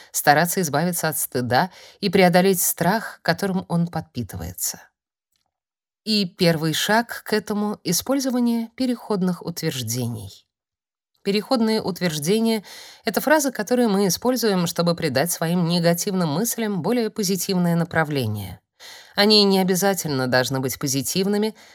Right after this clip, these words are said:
но они помогают как по мостику перейти к более позитивному пространству. Использовать их обязательно, потому что стыд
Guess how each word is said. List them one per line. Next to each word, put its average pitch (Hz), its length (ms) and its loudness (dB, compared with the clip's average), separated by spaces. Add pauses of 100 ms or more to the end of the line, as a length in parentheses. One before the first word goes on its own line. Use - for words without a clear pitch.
(140)
но 202 100 4
они 202 200 4
помогают 190 640 0
как 170 320 0
по 160 140 4
мостику 180 600 -2
перейти 175 420 -2
к 165 80 -6
более 226 380 2
позитивному 185 880 -2
пространству. 139 880 -4 (460)
Использовать 233 560 -2
их - 140 -6
обязательно, 170 720 0
потому 196 300 -2
что 185 180 -4
стыд 240 360 -2